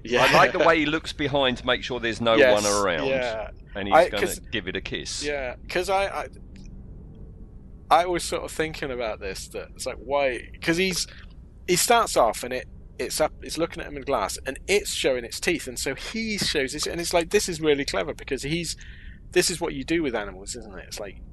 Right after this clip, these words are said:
Speaker 2: Mm.
Speaker 1: it was, uh, when a cat winks at you, you wink back, and it throws him off, and it's like, "Wow, what are you doing? You're talking my language, ah." And so it's clever,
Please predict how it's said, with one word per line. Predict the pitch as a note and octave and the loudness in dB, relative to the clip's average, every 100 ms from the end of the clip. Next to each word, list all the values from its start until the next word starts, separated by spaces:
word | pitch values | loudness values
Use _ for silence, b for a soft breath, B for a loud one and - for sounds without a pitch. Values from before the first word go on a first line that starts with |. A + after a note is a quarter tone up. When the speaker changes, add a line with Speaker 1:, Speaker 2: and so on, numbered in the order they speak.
| - | -8
Speaker 2:
Mm. | G#2 F#2 | -8 -8
Speaker 1:
it | - - | -12 -16
was, | - | -14
uh, | - A2 - | -14 -12 -6
when | C3+ A#2+ | -4 -2
a | |
cat | - C3+ | 0 0
winks | A#2 C3+ - | -2 -6 -8
at | F2 | -10
you, | F#2 | -12
you | - | -10
wink | G2+ - | -10 -6
back, | - B2+ - | -2 -2 -2
and | B2 | -6
it | - | -4
throws | - F#3 D3+ | 2 4 4
him | D#3 | 2
off, | G#3+ A2+ | -4 -6
and | |
it's | F#2 | -8
like, | D#2+ | -6
"Wow, | E2 F#2 F#2+ | -2 0 0
what | F#2+ | -2
are | D#2+ | -4
you | |
doing? | G2 A#2 G#2 - - | -2 0 -2 -6 -10
You're | A2+ | -6
talking | - C#3 C#3+ B2+ | 0 0 0 0
my | C3 | 2
language, | C#3 D3 C3+ B2+ | 4 4 0 0
ah." | D3 D#3 C3+ B B B B | 2 2 0 B B B B
And | D#3+ E3 | 0 4
so | G#3+ | 6
it's | G#3 - | 4 0
clever, | A#3 G#3+ D3+ | 0 0 0